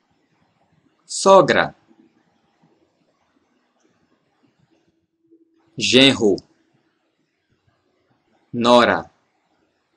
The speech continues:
Enteado. Enteada. Padrasto. Madrasta.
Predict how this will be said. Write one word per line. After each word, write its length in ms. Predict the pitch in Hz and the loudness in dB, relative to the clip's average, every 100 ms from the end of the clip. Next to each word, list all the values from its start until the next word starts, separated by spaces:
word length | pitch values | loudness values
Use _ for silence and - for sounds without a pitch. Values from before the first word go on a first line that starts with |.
| _ _ _ _ _ _ _ _ _ _ _ _ 679 _ _ _ _ _ _ _ 320 _ _ _ _ _ _ _ _ _ | _ _ _ _ _ _ _ _ _ _ _ _ _ _ _ _ _ _ _ _ _ _ _ _ _ _ _ _ _ _
Enteado. 880 | 143 175 - 165 139 120 113 90 82 _ _ _ _ _ _ _ _ _ _ _ _ _ _ _ _ | -2 -2 -2 0 0 0 -4 -8 -10 _ _ _ _ _ _ _ _ _ _ _ _ _ _ _ _
Enteada. 920 | 123 127 - - 135 127 123 104 80 - _ _ _ _ _ _ _ _ _ _ _ _ _ _ _ _ 330 _ _ _ _ _ _ _ _ _ 165 165 _ _ _ _ _ _ _ | -2 -2 -2 -2 0 0 -2 -4 -10 -12 _ _ _ _ _ _ _ _ _ _ _ _ _ _ _ _ _ _ _ _ _ _ _ _ _ _ _ _ _ _ _ _ _ _ _
Padrasto. 920 | - 147 107 113 113 110 - 101 85 - _ _ _ _ _ _ _ _ _ _ _ _ _ _ _ _ _ _ _ _ _ | 0 0 0 0 0 -2 -8 -8 -10 -12 _ _ _ _ _ _ _ _ _ _ _ _ _ _ _ _ _ _ _ _ _
Madrasta. 880 | 127 147 175 123 117 120 - 92 78 | -2 0 2 2 0 0 -6 -6 -8